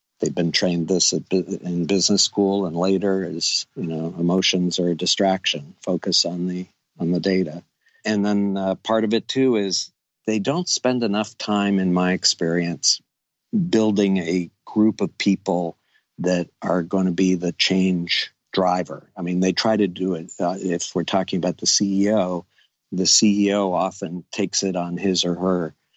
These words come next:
shoulders to drive the change versus, no, who are the people within my organization that are really passionate about the change that we could come together? And they may not all be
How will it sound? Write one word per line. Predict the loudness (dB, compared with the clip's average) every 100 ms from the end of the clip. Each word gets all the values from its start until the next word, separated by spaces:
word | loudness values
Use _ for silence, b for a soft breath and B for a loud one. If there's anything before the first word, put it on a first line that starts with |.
| _ -4
shoulders | 0 2 0 0 0 0 0 -2
to | -2
drive | 2 2 2 0
the | -4
change | -2 -2 -2 -4 -8 -8 -10 _ _ -12
versus, | 0 2 2 0 0 0
no, | 2 0 -2
who | 0 2 2
are | 0
the | -2
people | 0 0 2 0 0
within | 0 2 2 2
my | 0 0
organization | 0 0 0 -2 -2 0 0 0 -4 -10 -10
that | -8 -4
are | -4 -4
really | 0 4 4 2
passionate | 0 -2 -2 -2 -6 -8 -8
about | -4 -4 -4 _
the | -12
change | -10 -8 -10 -16 -10 -8 -8 _ _ _ _ _ -2
that | 0 0 0
we | 0
could | 2 0
come | 0 0 0
together? | 0 2 0 0 -2
And | 0 2
they | 4
may | 4
not | 4 2 0
all | 0 0
be | 2 2 0 -4